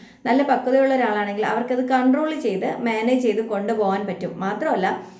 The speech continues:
ഇവർ ഏറ്റവും അധികം ഇവർക്ക് ദേഷ്യം കൺട്രോൾ ചെയ്യാൻ പറ്റും. നല്ല പക്വതയുള്ളൊരു വ്യക്തിയാണെങ്കിൽ അകാരണമായിട്ട് മ-, കാണുന്ന എല്ലാ ചെറിയ കാര്യങ്ങൾക്കും അല്ലെങ്കിൽ മറ്റുള്ളവരോടൊന്നും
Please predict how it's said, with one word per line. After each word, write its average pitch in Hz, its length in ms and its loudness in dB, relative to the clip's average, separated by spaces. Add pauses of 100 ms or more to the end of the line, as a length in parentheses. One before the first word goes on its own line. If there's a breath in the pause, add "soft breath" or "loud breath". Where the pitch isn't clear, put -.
(200 loud breath)
ഇവർ 294 180 0
ഏറ്റവും 277 460 2
അധികം 233 300 0
ഇവർക്ക് 240 360 -2
ദേഷ്യം 285 440 0
കൺട്രോൾ 240 380 0
ചെയ്യാൻ 220 340 0
പറ്റും. 185 340 -4
നല്ല 208 240 -2
പക്വതയുള്ളൊരു 262 520 -2
വ്യക്തിയാണെങ്കിൽ 208 640 -2 (260 loud breath)
അകാരണമായിട്ട് 233 880 0
മ-, 196 600 -4
കാണുന്ന 220 400 0
എല്ലാ 220 280 2
ചെറിയ 233 300 0
കാര്യങ്ങൾക്കും 202 640 -2
അല്ലെങ്കിൽ 196 240 -2
മറ്റുള്ളവരോടൊന്നും 208 1040 -2